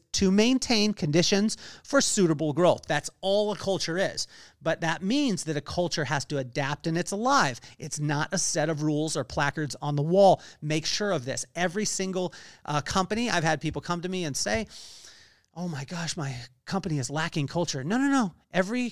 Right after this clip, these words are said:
company has a culture. It's just, did you choose it or not? Were you intentional about it? And once we realize that, when people show up late constantly and we say it's because of lack of culture, no, no, no. Your culture is that people show up late. Your culture is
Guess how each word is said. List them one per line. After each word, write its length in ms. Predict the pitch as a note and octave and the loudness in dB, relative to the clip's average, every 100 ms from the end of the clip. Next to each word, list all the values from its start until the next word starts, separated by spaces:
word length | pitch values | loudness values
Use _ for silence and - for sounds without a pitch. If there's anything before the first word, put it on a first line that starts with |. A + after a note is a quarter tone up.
| - | -6
company 380 | - G#3+ A3+ A3 | -2 -2 -2 -2
has 260 | D3 G#3+ | 2 2
a 60 | A#3 | 2
culture. 440 | - C4+ - G3+ G3 _ _ _ _ | 4 4 2 -2 -2 _ _ _ _
It's 160 | E3 | -2
just, 260 | - A3+ - | 0 0 2
did 180 | F#3 F3+ | 0 2
you 80 | A3+ | 0
choose 320 | - - - | 2 2 0
it 80 | C3 | -2
or 120 | C3 | -4
not? 240 | C3 C3+ | -4 -6
Were 120 | - D#3 | 0 2
you 160 | E3+ | 4
intentional 520 | F3 - F#3 - D3 | 4 2 2 0 -2
about 280 | A#2 A2 G#2+ | -4 -8 -12
it? 120 | - _ _ _ _ _ _ _ _ | -16 _ _ _ _ _ _ _ _
And 140 | F3 | 2
once 200 | G3 C4 | 2 2
we 140 | A#3+ A#3 | 0 0
realize 560 | F#3 A#3 G#3+ D#3+ C3+ | 2 2 2 0 0
that, 440 | D#3 B3+ B3+ D#3+ - _ _ _ | 0 2 2 0 -6 _ _ _
when 180 | F3 F3 | -2 0
people 360 | - C4+ B3 | 0 -2 0
show 320 | F#3+ - G3+ E3+ | 0 2 2 2
up 160 | A3+ | 0
late 200 | F#3 E3 | 0 -2
constantly 440 | - E3+ D3+ E3 D#3 | -2 -2 -2 -2 -2
and 60 | |
we 60 | D3+ | 0
say 200 | A3+ A#3 | 0 -2
it's 100 | E3 | -4
because 220 | F#3 F3 | -6 -4
of 80 | D3 | -2
lack 180 | E3 D3+ | -4 -4
of 80 | |
culture, 300 | C3+ A#3 D#3+ | -4 -2 -2
no, 200 | E3 A#3 | 0 2
no, 180 | G3 G3+ | 4 4
no. 40 | C#3 | 2
Your 220 | D3 E3+ | 0 -2
culture 560 | - C#4+ D4+ - C#3 C#3 | 0 4 4 4 0 0
is 300 | F3 F3+ - | 0 0 -2
that 240 | F3 - | -4 -4
people 260 | G3 F3+ E3+ | -4 -2 -2
show 160 | F3+ | 2
up 140 | G#3 E3+ | 2 0
late. 180 | A2+ - _ _ _ | -8 -14 _ _ _
Your 120 | F3+ | -4
culture 480 | - C4+ D#4 - F#3+ | 0 2 4 2 0
is 320 | E3 E3 D#3 | 0 0 0